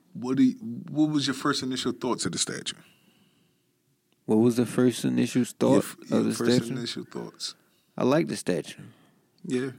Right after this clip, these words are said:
Speaker 2: Great statue. That was, like, my first initial thoughts. I mean,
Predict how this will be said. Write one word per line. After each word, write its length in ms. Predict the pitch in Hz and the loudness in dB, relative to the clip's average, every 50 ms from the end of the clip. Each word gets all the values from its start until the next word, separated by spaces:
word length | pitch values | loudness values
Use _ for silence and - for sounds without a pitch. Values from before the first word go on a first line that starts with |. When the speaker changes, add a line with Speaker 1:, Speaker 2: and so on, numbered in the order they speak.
| _ _ _ _ _ _ _ _ _ _ _ _ - | _ _ _ _ _ _ _ _ _ _ _ _ -4
Speaker 2:
Great 220 | - 120 131 131 | 0 0 2 2
statue. 460 | 127 - - 156 147 131 - - - - - _ _ _ _ _ _ _ _ _ _ _ _ _ _ _ _ _ _ _ _ _ _ _ _ _ _ _ _ _ _ _ _ _ 160 160 160 - _ _ - | 0 0 0 0 0 0 -2 -6 -12 -14 -16 _ _ _ _ _ _ _ _ _ _ _ _ _ _ _ _ _ _ _ _ _ _ _ _ _ _ _ _ _ _ _ _ _ -20 -20 -20 -20 _ _ -8
That 140 | - - 98 | -6 -2 -2
was, 140 | 107 107 117 | -2 -2 0
like, 140 | 113 117 117 | -2 -2 0
my 160 | 117 113 110 | -2 -4 -4
first 340 | - - 127 127 120 - - | -2 0 2 2 2 2 0
initial 360 | 123 127 127 117 - 127 - - | 0 0 -2 -2 -4 -8 -8 -2
thoughts. 300 | - 143 127 107 - - | 0 2 2 2 2 0
I 40 | 107 | 0
mean, 260 | 107 110 110 107 104 | 2 4 2 2 2